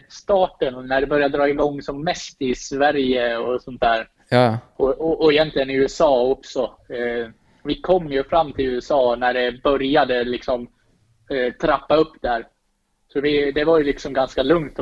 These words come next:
Speaker 1: för oss att flyga till U S A. Men, och, och, <clears throat> det var bara första veckan vi var där. Vi var ju där i fyra veckor ungefär.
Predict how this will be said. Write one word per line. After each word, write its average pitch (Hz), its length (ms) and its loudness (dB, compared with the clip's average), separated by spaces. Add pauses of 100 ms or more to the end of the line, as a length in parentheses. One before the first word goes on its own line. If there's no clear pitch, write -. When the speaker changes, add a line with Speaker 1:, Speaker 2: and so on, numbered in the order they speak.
Speaker 1:
för 135 200 0
oss 151 180 -2
att 120 140 -8
flyga 131 640 2 (260)
till 160 240 2
U 123 120 2
S 120 120 -6
A. 120 240 -2 (760)
Men, 143 220 0
och, 151 260 2
och, 165 140 -10 (300)
<clears throat> 151 160 -8
det 139 320 -2
var 139 120 6
bara 143 260 6
första 165 380 2
veckan 156 400 0
vi 143 80 2
var 143 120 4
där. 151 160 2
Vi 139 80 2
var 156 140 4
ju 151 60 2
där 151 180 4
i 120 60 -2
fyra 135 300 -2
veckor 135 320 -4
ungefär. 120 340 -8